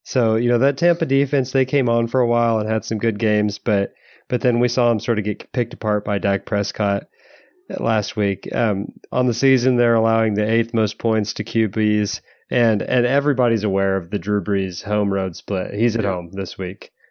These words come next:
Speaker 1: I, I, I just, when Drew Brees is at home, I don't know if it get mu-, gets much better than that for your cash lineup.
Speaker 2: Yeah, no, I heard you say you play ca-, is that all you play is cash?
Speaker 1: You know, I, I like the quarter G P Ps.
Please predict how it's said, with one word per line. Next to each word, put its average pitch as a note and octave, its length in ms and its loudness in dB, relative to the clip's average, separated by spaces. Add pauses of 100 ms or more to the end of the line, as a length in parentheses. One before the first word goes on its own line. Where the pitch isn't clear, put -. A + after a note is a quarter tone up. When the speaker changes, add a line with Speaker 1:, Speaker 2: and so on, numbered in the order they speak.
(140)
Speaker 1:
I, A2 320 0 (140)
I, B2+ 220 2
I B2 180 2
just, - 400 -4 (200)
when B2+ 140 0
Drew C#3+ 200 2
Brees C#3 240 4
is A#2 160 2
at A2+ 80 2
home, A2 440 0 (300)
I A#2+ 120 0
don't A#2 100 2
know A#2 120 4
if G#2+ 120 -2
it A2 60 -2
get G#2+ 180 0
mu-, A2 160 -2
gets A#2+ 280 -2
much A2+ 260 -2
better G#2+ 200 2
than F#2+ 160 -2
that G2+ 260 -2
for G#2 140 -4
your G2 120 -2
cash G2 340 -4
lineup. F#2 420 -6 (1120)
Speaker 2:
Yeah, C4+ 140 2
no, C#4 100 2
I C#4 80 2
heard F4+ 140 2
you F4 60 0
say D#4 140 0
you A#3+ 140 2
play G#3 160 2
ca-, G#3 100 -2
is F3 180 0
that D4+ 120 0
all C#4 120 -2
you B3+ 100 -2
play A3 240 -4
is A#3 100 -4
cash? A#3+ 340 -4 (220)
Speaker 1:
You D3 120 2
know, E3 280 6
I, D#3 580 4
I C#3+ 180 0
like D#3 300 2
the C3+ 80 2
quarter C#3+ 420 2
G D#3 220 2
P E3 200 2
Ps. F3 460 2